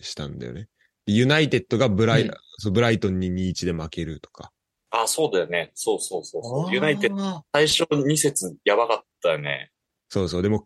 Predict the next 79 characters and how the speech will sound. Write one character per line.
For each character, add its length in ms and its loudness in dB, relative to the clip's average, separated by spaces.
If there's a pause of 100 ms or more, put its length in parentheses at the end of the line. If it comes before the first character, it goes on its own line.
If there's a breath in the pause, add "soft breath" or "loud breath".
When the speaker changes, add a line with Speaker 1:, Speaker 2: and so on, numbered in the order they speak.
Speaker 1:
監 200 2
督 180 0
や 140 0
ば 100 4
い 60 2
ん 20 0
じ 100 -2
ゃ 40 0
な 80 -2
い 60 -4
か 100 -2
み 80 -4
た 100 -2
い 40 0
な 40 -4
と 80 -4
こ 120 -2
ろ 80 -2
か 100 0
ら、 160 2
ま 180 2
あ、 60 -2 (440)
ビ 200 4
ラ 120 4
も 300 0 (320)
ユ 140 0
ナ 100 2
イ 60 0
テ 100 -10
ッ 40 -20
ド 100 -6
も 100 -4
ね、 200 -6
こ 500 -6
う、 60 -20 (400 soft breath)
立 120 -6
て 60 0
直 240 -2
し 120 -8
て 160 -8
っ 40 -18 (400)
て 80 -2
い 20 0
う 20 -2
と 100 0
こ 80 0
ろ 60 2
だ 60 -2
っ 20 -4
た 160 -4
け 100 -6
ど。 80 -10
Speaker 2:
う 40 -14
ん 40 -18 (440)
う 20 -16
ん。 40 -4
Speaker 1:
ま 60 2
あ、 40 4
あ 40 2
と 100 2
は 100 4
ね、 100 2
リ 260 6
ー 40 4
ズ、 400 0
ウ 120 -2
ル 120 2
ブ 100 -2
ス 180 -8
が 200 -4
二 140 -6
対 180 -4
一、 180 -8
リ-、 320 -8
リ 180 -4
ー 40 -8
ズ 100 -10
勝 180 -14
っ 40 -20